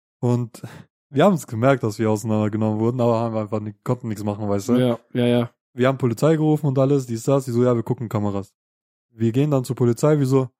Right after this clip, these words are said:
Speaker 1: der so, "Ja, wir haben nichts gesehen, dein Auto stand da hinten und ja, man hat nichts gesehen." Mein Bruder guckt so auf das Blatt, der so,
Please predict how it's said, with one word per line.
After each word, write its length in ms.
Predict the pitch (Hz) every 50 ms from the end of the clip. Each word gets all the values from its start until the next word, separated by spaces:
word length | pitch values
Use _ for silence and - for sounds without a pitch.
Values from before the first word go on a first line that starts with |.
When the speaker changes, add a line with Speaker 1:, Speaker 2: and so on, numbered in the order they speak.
| _ _ _ _ _ _ _ _ -
Speaker 1:
der 100 | 120 120
so, 200 | 117 120 117 107 - _ _ _ _ _ -
"Ja, 160 | 123 143 147
wir 80 | 151 160
haben 80 | 160
nichts 180 | 160 156 - -
gesehen, 400 | 139 127 139 151 151 139 135 - -
dein 220 | 123 127 127 135
Auto 220 | 135 143 151 - 139
stand 260 | - - 147 139 123
da 60 | 131
hinten 480 | 127 143 165 170 170 - 196 196 202 196 - _ _ _ _ _ -
und 380 | 139 139 135 131 131 127 -
ja, 140 | 131 139 147 147
man 120 | 143 139
hat 140 | 147 139 -
nichts 160 | 143 123 -
gesehen." 240 | 139 123 131 143 135
Mein 140 | 127 120 120
Bruder 220 | 135 151 151 135
guckt 180 | - 160 143 -
so 100 | 147 127
auf 80 | 120
das 160 | 123 120 113
Blatt, 180 | 110 139 139 131
der 80 | 135 120
so, 180 | 120 120 110